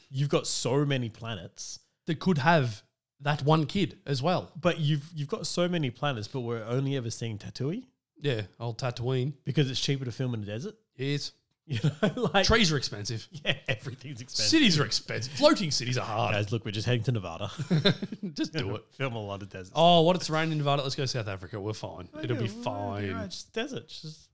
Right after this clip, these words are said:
Speaker 1: another desert. Um,
Speaker 2: <laughs> Poor Vancouver's like, "When are you coming back?"
Speaker 1: Yeah,
Speaker 2: <laughs>
Speaker 1: like
Speaker 2: "We're not."
Speaker 1: Hey, you know what? Speaking of all, like, where they're filming and stuff,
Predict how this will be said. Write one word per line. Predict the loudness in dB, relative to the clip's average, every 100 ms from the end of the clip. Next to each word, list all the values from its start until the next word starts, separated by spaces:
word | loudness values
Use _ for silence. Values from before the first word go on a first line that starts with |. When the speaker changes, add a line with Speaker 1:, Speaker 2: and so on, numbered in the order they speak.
| -14
Speaker 1:
another | -10 -10
desert. | -8 -8 -8 -14 -20 -20 -20 -10 0
Um, | 2 2 -2 _ _ _ -16
Speaker 2:
<laughs> | -12 -10 -10 4
Poor | 10 12
Vancouver's | 12 8 8 6 8 6
like, | 4 2
"When | 0
are | 2
you | 2
coming | 0 -2 -2 -2
back?" | -6 -8 -10
Speaker 1:
Yeah, | 0 2 2 0 0
Speaker 2:
<laughs> | 2
Speaker 1:
like | 2 0
Speaker 2:
"We're | 0 2 4
not." | 6 6 4 -4 _ _ -6 -4 -2 0
Speaker 1:
Hey, | 0 0
you | -4
know | -2
what? | -2 -2 -6 _ -10
Speaking | -2 0 0 0
of | -2 -2
all, | -2 -4 -8
like, | -10 -12 -12 -12
where | -10
they're | -10
filming | -12 -14 -12
and | -14
stuff, | -16 -16 -20